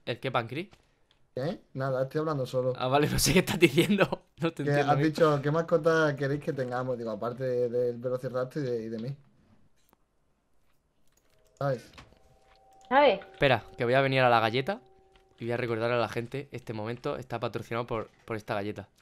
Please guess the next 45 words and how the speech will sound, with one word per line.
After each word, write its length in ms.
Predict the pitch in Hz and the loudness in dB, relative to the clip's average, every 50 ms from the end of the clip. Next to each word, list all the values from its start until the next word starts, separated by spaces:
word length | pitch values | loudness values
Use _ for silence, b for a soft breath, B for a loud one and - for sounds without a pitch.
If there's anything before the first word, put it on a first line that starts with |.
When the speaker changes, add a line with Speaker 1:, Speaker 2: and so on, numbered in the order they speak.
| - - | -10 -8
Speaker 1:
Recordad 340 | 117 104 110 101 110 120 | -6 -4 -4 -2 -2 0
lo 100 | 123 123 | 0 0
que 60 | 117 117 | 0 0
Speaker 2:
Pero 60 | 131 | 0
Speaker 1:
hace 60 | 131 | 0
Speaker 2:
cuenta, 160 | 117 - - 117 | 0 0 2 2
Speaker 1:
esta 100 | 113 107 | 2 2
galleta. 200 | 107 107 104 - | 2 0 -2 -2
Speaker 2:
cuéntalo, 480 | 151 156 151 160 151 135 131 135 135 | -2 -2 0 0 0 2 2 2 0
cuéntalo, 500 | 135 135 135 135 139 139 123 120 127 127 110 | 0 -2 -4 -2 -2 -2 0 2 0 0 0
porque, 340 | 123 117 110 - 120 117 - 127 | -4 -6 -8 -10 -16 -16 -14 -14
o 80 | 123 | -12
sea, 180 | 120 131 117 120 117 113 | -10 -8 -8 -8 -8 -8
cuenta 240 | - 139 143 143 143 | -6 -6 -2 -2 -2
el 120 | 123 107 | -2 -2
tweet. 200 | - 123 123 131 135 - _ _ _ _ | -6 -8 -8 -10 -12 -16 _ _ _ _
Speaker 1:
Es 100 | - 143 | -2 0
verdad, 420 | 147 135 131 135 139 135 135 131 | 2 2 4 6 6 6 6 4
esto 240 | 143 139 - - 175 | 2 0 0 0 0
fue 160 | 170 - 170 | 2 2 0
un 80 | 160 143 | -2 0
tweet 140 | 139 160 156 | -2 -2 0
que 120 | - 165 | 0 0
puso 220 | 135 151 139 151 143 | 0 0 -2 2 4
Pancri. 240 | 151 160 151 147 | 4 4 6 6
Ya 100 | 156 180 | 8 10
lo 60 | 214 220 | 10 10
dijo 220 | 202 196 - 185 | 8 8 6 4
en 80 | 160 156 | 4 4
un 80 | 165 | 4
episodio, 360 | 165 139 139 - 147 151 160 | 2 2 2 2 4 4 4
pero 120 | 151 139 131 | 4 4 0
seguro 200 | - 147 151 175 | 0 2 4 4
que 80 | 170 | 4
hay 40 | 165 | 4
mucha 200 | 160 156 - 156 | 4 2 0 0
gente 180 | 139 160 147 170 | 0 2 2 4
que 60 | 151 | 4
no 60 | 139 131 | 4 2
lo 40 | |
sabe. 200 | 127 - 131 131 143 | 2 2 2 2 2
Esto 140 | 143 - 208 | 2 0 0
fue 140 | - 214 | 2 2
un 240 | 202 190 180 160 135 | 2 2 0 -4 -4
tweet 300 | - 170 175 180 175 180 | 0 2 2 2 2 0